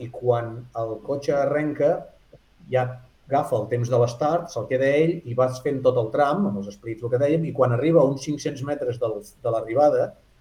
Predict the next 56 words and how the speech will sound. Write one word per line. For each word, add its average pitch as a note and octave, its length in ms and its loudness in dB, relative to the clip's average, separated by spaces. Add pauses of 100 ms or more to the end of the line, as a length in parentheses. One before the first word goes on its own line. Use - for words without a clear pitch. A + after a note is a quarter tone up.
(160)
el A#2+ 100 -14
cotxe C3+ 240 -2
diu, C3 240 0
"Hola, D3+ 160 6
hola, - 140 10
soc B2+ 180 2
el B2 80 4
cotxe C3 240 -2
u, G#3 240 4 (380)
me A#2+ 180 -2
reps?" C#3+ 440 0
i C3 120 -2
ja B2+ 80 0
parla - 240 2
amb - 80 0
la - 20 -4
cèl·lula. A2+ 380 -2 (880)
Vale? A2 340 -2
I - 20 -14
perquè A#2+ 240 -10
sap E3+ 320 -4
la - 80 2
posició C#3 320 -2
G C#3+ 160 -2
P C3+ 140 0
S - 160 0
que B2+ 80 0
està C3 260 -4
tot C3+ 160 -2
el A#2 60 0
rato B2+ 180 2
a C3+ 60 4
l'arribada. A2+ 560 -2
Per - 160 -10
això C#3 120 -6
dic D3+ 140 -4
que C#3+ 140 2
hem C3 160 -4
formatat C#3+ 340 0
ral·lis, C3 360 2 (120)
eh, A#2+ 240 0
sense A#2+ 300 -2
cèl·lules, C3+ 420 2
perquè B2 160 -6
inclús C3 240 -6
si D3 80 -6
no C#3+ 60 -4
hi - 20 -4
hagués C#3 140 -2
la C3 100 0
cèl·lula, C#3 300 2
el B2 100 2
cotxe, C#3 220 -6
quan A#2+ 160 -2 (380)
atravessa A#2+ 520 -2
la, B2 140 4